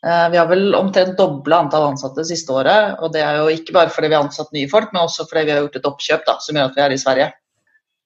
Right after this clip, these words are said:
Eh, vi har jo operert i markedet siden to tusen og syv. Vi begynte vel som et utviklingshus, eh, og leverte en applikasjon til T D C, et, eh, produkt som het Silver, som var et rent sentralbordløsning. Og i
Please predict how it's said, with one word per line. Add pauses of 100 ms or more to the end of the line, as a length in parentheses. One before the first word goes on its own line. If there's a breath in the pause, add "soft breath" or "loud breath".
(140)
Eh,
vi
har
jo
operert
i
markedet
siden
to
tusen
og
syv. (440 loud breath)
Vi (100)
begynte
vel
som
et
utviklingshus,
eh, (180)
og
leverte
en
applikasjon (200)
til
T
D
C, (640)
et,
eh,
produkt
som
het
Silver,
som
var
et
rent
sentralbordløsning. (800 loud breath)
Og
i